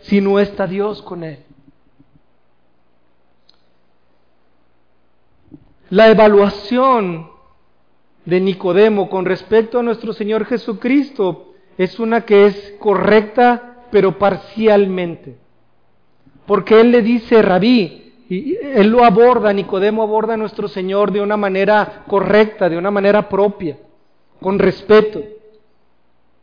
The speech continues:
Podemos entender que, que Nicodemo era un, era un hombre mayor de edad, por lo que dice en, en, en versículos más adelante.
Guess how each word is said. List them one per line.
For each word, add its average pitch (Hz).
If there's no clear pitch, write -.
Podemos 202
entender 202
que, 190
que 185
Nicodemo 180
era 196
un, 196
era 180
un 185
hombre 185
mayor 170
de 160
edad, 160
por 175
lo 165
que 180
dice 180
en, 156
en, 170
en 165
versículos 165
más 160
adelante. 156